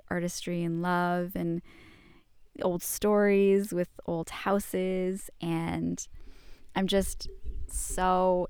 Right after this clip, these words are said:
into Victorian home living right now. <laughs>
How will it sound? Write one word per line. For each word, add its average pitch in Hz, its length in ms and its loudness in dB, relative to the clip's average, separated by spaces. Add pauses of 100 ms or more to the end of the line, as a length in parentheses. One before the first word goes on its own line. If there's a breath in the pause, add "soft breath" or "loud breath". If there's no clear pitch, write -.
into 160 760 -2 (920)
Victorian 180 540 2
home 175 300 0
living 196 340 6
right 151 240 -2
now. - 320 -2
<laughs> 285 540 10